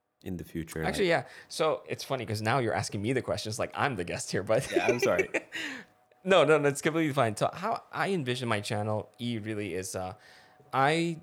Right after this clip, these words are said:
Speaker 2: didn't want to be stuck with the desk setup thing 'cause
Speaker 1: Mm-hmm.
Speaker 2: that was my content for Instagram. And even that one, when I had the desk setup content, it was kind of,
Speaker 1: Sorry
Speaker 2: it
Speaker 1: for
Speaker 2: was
Speaker 1: interrupting
Speaker 2: fairly
Speaker 1: you.
Speaker 2: new.
Speaker 1: Sorry for interrupting
Speaker 2: No,
Speaker 1: you,
Speaker 2: go
Speaker 1: but
Speaker 2: ahead.
Speaker 1: I just wanted to mention that I watched your,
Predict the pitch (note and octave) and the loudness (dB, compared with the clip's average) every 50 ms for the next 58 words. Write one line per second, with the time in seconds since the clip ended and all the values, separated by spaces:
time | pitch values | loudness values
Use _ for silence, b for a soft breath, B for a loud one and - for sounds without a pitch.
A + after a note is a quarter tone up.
0 | - - C#3 C#3 C#3+ B2 B2+ C3 B2+ B2+ B2+ - A#2 A2 A2 - - - A2 G#2+ | -6 -2 0 0 0 0 0 2 0 0 -2 -4 -6 -6 -6 -6 -4 -4 -4 -4
1 | - - A2 G#2+ F2 - G2+ F#2+ - F2+ F2 E2+ - - - - - F#2+ E2+ F#2 | -4 -6 -8 -8 -6 -6 -6 -4 -4 -4 -4 -4 -6 -10 -8 -6 -6 -4 -4 -6
2 | - - _ _ _ _ - - A#2 B2 D#3 E3+ - G2 F2+ C3+ C3 C#3 D3+ D#3+ | -8 -10 _ _ _ _ -10 -8 -6 -6 -6 -8 -10 -10 -10 -6 -4 -2 0 0
3 | E3+ D#3+ D#3+ C3+ B2 A#2 A2+ G#2+ - - F#2+ G2 G2 - - G2+ F#2+ - - - | 0 -2 -4 -4 -4 -2 -4 -4 -6 -6 -6 -6 -6 -6 -6 -6 -6 -8 -10 -12
4 | - - - F#2 G2 - - E2+ E2 D#2+ E2+ F2+ - - - _ _ _ - A#2+ | -12 -10 -10 -10 -10 -10 -12 -12 -12 -10 -12 -12 -14 -16 -20 _ _ _ -4 -4
5 | A2+ - - D#3+ F3 G3 E3+ A#2+ G#2 G#2 G2+ G#2 - G#2+ A2+ A2+ G#2+ G#2+ A2 A#2 | -4 -4 -4 -4 -4 -4 -2 -2 -2 -2 -2 -2 -4 -4 -4 -2 -2 -2 -2 -6
6 | - b b b b b b b b b b b D3 D#3+ F#3 G3 G3+ G#3+ G3+ G3 | -8 b b b b b b b b b b b -4 -2 0 2 2 2 0 -2
7 | G3 F3 D3+ D#3 D3+ D#3 C3 A#2 A2+ A2 G#2 G2+ - - - - - - A2 G#2 | -2 -4 -4 -4 -4 -6 -6 -2 0 2 2 0 -2 -6 -8 -6 -2 0 0 2
8 | G#2 G2 F#2+ - - _ _ - _ - - - G#2 G2 F#2+ F#2+ - G2 F#2+ F#2+ | 2 0 0 -2 -6 _ _ -20 _ -12 -6 -4 -4 -4 -4 -4 -6 -6 -6 -6
9 | - A#2 B2 A#2+ A2+ - - - E3 F3+ F3+ D#3+ D3 B2+ C#3 D3 C#3+ C#3+ - A2+ | -6 -6 -4 -4 -4 -6 -6 -6 -6 -4 -2 -2 -2 -2 -2 -4 -4 -4 -4 -4
10 | G2+ F#2 - - F#3 - A#3 G#3+ F#3 E3 C#3 A#2+ A2 G#2 A2 C#3 G#3 - - - | -4 -4 -2 0 2 2 2 0 0 -2 -2 -2 -2 -2 -4 -4 -6 -8 -8 -6
11 | G2+ A2+ A2 G2 - F#2 F2 D#2+ D#2+ - D#2+ D#2+ - - D#2 - - - - D#2 | -6 -4 -6 -6 -8 -8 -8 -8 -6 -6 -6 -6 -6 -6 -6 -4 -4 -4 -4 -4
12 | - F#2 G#2 A#2+ C3 - - C3+ B2+ C3 B2 - - A2 G2+ G2 - G2+ F#2+ F#2+ | -4 -4 -4 -6 -6 -6 -6 -8 -8 -8 -8 -10 -10 -10 -10 -8 -6 -6 -6 -6
13 | F#2+ - - F#2 E2+ D#2+ F2 E2 E2+ E2+ F2 F2+ F#2 F#2+ F#2 - - - - G2+ | -6 -8 -8 -8 -6 -4 -4 -2 -2 -2 -4 -4 -4 -6 -6 -8 -12 -14 -8 -6
14 | F2+ F2 E2+ E2+ E2 E2 D#2+ E2 D#2+ | -4 -4 -2 -2 -2 -2 -4 -6 -8